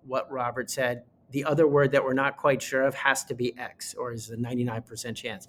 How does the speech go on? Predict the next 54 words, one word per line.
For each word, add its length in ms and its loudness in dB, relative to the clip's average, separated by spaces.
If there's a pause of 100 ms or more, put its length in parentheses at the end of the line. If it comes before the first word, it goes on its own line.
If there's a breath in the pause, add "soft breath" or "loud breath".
We're 140 12
seeing 260 10
that 140 12
every 180 12
day. 240 12
Like, 160 6
if 140 2
you 80 8
look 180 8
at 80 6
what 180 6
Siri 380 8
does 480 8
when 180 2
you're 180 4
talking, 800 6
you 120 -8
probably 580 6
have 120 2
noticed 580 4 (640 loud breath)
that 420 4
it 160 -4
tries 300 8
to 160 0
transcribe 680 4
what 140 2
you're 80 -2
saying, 440 2
and 120 -2
then, 100 2
like, 140 2
a 80 2
second 320 4
or 40 4
two 140 -2
later, 300 6
it 100 -4
switches 480 4
it 80 4
up, 340 4 (320 soft breath)
because 280 0
what 120 4
it's 140 -4
done 240 6
is 160 0 (300)
processed 520 4
it 160 -4
through 200 -4
Gen 240 2
A 100 0
I 220 0
in 100 -6
some 240 -2
sense. 380 -8